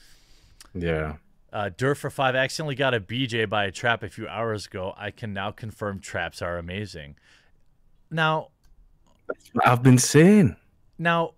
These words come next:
Speaker 2: hold on a second. Accidentally? I think we need to explore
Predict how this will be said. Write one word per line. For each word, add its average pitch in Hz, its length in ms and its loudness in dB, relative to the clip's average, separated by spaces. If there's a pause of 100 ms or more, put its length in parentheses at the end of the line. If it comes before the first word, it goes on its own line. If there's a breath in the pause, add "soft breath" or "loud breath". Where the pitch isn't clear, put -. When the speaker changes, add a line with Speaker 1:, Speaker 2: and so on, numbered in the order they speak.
(100)
Speaker 2:
hold 202 260 -2
on 143 120 0
a 107 60 -6
second. 73 400 -10 (1900)
Accidentally? 165 1000 -2 (1700)
I 156 80 -4
think 156 160 -8
we 165 100 0
need 139 80 -4
to 127 120 -2
explore 120 880 0